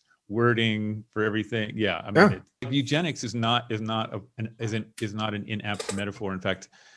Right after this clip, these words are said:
Speaker 1: um, some fo-, folks have called this algorithmic eugenics. It's like, it, it essentially is like skull, skull measuring, right? Like, like, you, you set up some sort of model of what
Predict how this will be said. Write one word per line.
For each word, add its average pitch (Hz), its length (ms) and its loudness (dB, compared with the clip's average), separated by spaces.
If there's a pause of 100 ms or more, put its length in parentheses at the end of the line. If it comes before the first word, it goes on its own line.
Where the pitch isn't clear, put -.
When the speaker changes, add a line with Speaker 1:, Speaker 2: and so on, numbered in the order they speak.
(300)
Speaker 1:
um, 92 400 2
some 117 180 2
fo-, 110 300 4
folks - 240 -2
have - 100 -14
called 92 300 0
this 90 220 -4
algorithmic 90 500 -4 (120)
eugenics. - 540 -10
It's - 140 -12
like, 113 140 2
it, 120 160 -2
it 127 180 4
essentially 147 400 0
is 156 100 -2
like 101 140 0
skull, 107 300 -4 (120)
skull - 240 -4
measuring, 95 400 -6
right? 95 160 -8
Like, 101 140 -2
like, 101 200 -6 (340)
you, 110 120 -2
you 113 140 -4
set 143 260 2
up 135 160 4
some 123 160 -2
sort 113 220 0
of 101 240 0 (260)
model 107 480 2
of 92 140 -4
what 98 320 -2